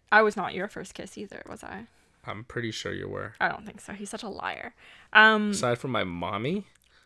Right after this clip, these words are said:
Speaker 1: Okay, yes.
Speaker 2: <laughs>
Speaker 1: My mommy? Um, but what is it called? No. So we were, like, young, and then I was, I think I was like, "But I don't know how to make out." And then you were like,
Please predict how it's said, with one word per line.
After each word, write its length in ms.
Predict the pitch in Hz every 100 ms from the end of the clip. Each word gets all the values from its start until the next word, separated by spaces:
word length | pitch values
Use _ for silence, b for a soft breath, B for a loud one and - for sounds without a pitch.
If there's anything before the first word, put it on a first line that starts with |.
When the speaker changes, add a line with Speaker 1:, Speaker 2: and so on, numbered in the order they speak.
| - -
Speaker 1:
Okay, 240 | - 453 -
yes. 400 | - - 185 -
Speaker 2:
<laughs> 960 | 175 - 175 165 165 156 151 - - -
Speaker 1:
My 200 | 233 240
mommy? 500 | 214 196 175 202 302 640 622 B 679
Um, 460 | - 254 269 254 220 - 233 - B B B B _
but 300 | - 269 220 - - - - - -
what 120 | 254
is 100 | 254
it 80 | -
called? 380 | 226 190 185 -
No. 440 | 254 254 240 214 - - - - - - _ _ _
So 240 | - 262 277
we 160 | 294
were, 160 | 320 339
like, 240 | 330 311 240
young, 500 | 233 214 190 226 285 _ _ _ _ _ -
and 200 | 220 247
then 220 | 262 262 240 b b -
I 160 | 240
was, 280 | 247 269 - -
I 100 | 247
think 200 | 226 294
I 120 | 285 285
was 160 | 294
like, 200 | 254 247
"But 120 | 233 -
I 100 | 214
don't 160 | 262 233
know 140 | 233
how 180 | 262 254
to 80 | 240
make 320 | 226 226 -
out." 380 | 254 240 208 - b b
And 180 | - 269
then 140 | 269 269
you 80 |
were 100 | 262 247
like, 300 | 240 240